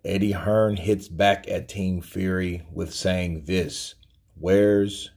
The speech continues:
your mojo?" Okay. Hearn has hit back at Team Fury as negotiating, negotiations process for a massive world heavyweight title fight between the Gypsy King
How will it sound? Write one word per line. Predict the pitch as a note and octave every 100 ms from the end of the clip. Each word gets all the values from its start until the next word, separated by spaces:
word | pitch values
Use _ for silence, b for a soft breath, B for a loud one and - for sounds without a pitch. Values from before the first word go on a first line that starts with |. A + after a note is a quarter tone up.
| -
your | E2 F2 F2 E2+ E2 E2 _ _ _ _ _
mojo?" | D2+ D#2+ G2 A#2 F#2 F2 - - - _ _ _ _ - G#2
Okay. | - E2 D#2+ - _ b b b b b b b b b b _ _
Hearn | A2+ A#2+
has | A2+ G#2
hit | B2+
back | D#2+ G#2+ G#2+
at | F#2+
Team | A2+ G2+ F#2+
Fury | - G#2 G2 F#2 -
as | F2+
negotiating, | E2+ D#2+ F#2+ F#2+ F2 E2+ E2+ E2+ E2 - _ _
negotiations | F2 F#2 G2+ G#2 F2+ F#2 F#2 E2+ D#2+
process | - G#2 G2+ G2+ - E2 D2 -
for | - D#2+
a | D#2+
massive | E2 E2+ E2+ - E2 D#2+
world | D#2 E2+ F#2+ F#2
heavyweight | F2 F2+ E2 E2 D#2+ D#2
title | - F2+ F2
fight | E2+ - E2+ E2
between | E2 E2+ F2 E2
the | D#2
Gypsy | E2 F#2 - F#2+
King | - A2+ F#2 E2+